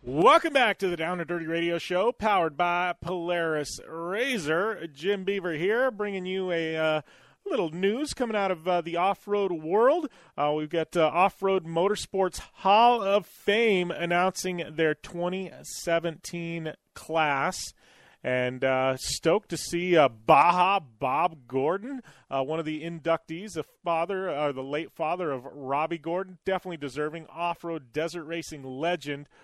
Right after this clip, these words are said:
Uh, I don't know how many Baja one thousand wins he's got to his credit, but, uh, just a phenomenally talented, uh, driver, and, uh, he's accomplished a lot. Uh, stoked to see him in there. Also got, uh, Dave Eakins, motorcycle racing pioneer, um,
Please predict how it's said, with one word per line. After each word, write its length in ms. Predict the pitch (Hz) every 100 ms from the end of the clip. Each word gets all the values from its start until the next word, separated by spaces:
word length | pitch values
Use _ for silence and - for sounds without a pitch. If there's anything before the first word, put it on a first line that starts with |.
| _ -
Uh, 220 | 123 127
I 80 | 147
don't 80 | 147
know 100 | 131
how 120 | 135
many 160 | 139 120
Baja 260 | 123 120
one 140 | 117 107
thousand 400 | 120 113 110 107
wins 320 | 113 110 107
he's 200 | 107 113
got 220 | - 117
to 100 | -
his 120 | 107 -
credit, 380 | - 117 123 113
but, 220 | 110 -
uh, 140 | 107
just 200 | 107 127
a 40 | 120
phenomenally 640 | - 117 120 127 127 113
talented, 560 | - 123 113 113 110 104 - - -
uh, 200 | 110 107
driver, 580 | 104 117 117 117 127 123
and, 180 | 107 107
uh, 40 |
he's 240 | 107 117 120
accomplished 500 | - 123 117 - 113
a 40 |
lot. 360 | 110 135 147 143 - - -
Uh, 220 | 107 107
stoked 320 | - 151 151
to 60 | 131
see 180 | 156
him 200 | 135 143
in 80 | 147
there. 280 | 143 147 151 - - -
Also 300 | 135 - 147
got, 260 | 135 131
uh, 120 | 139 117
Dave 260 | - 160 170
Eakins, 500 | 147 180 185 139 120
motorcycle 500 | 135 160 - 160 151
racing 440 | 139 151 - 151
pioneer, 760 | - 151 156 143 135 175 208 220 - - - -
um, 640 | 117 123 120 120 117 120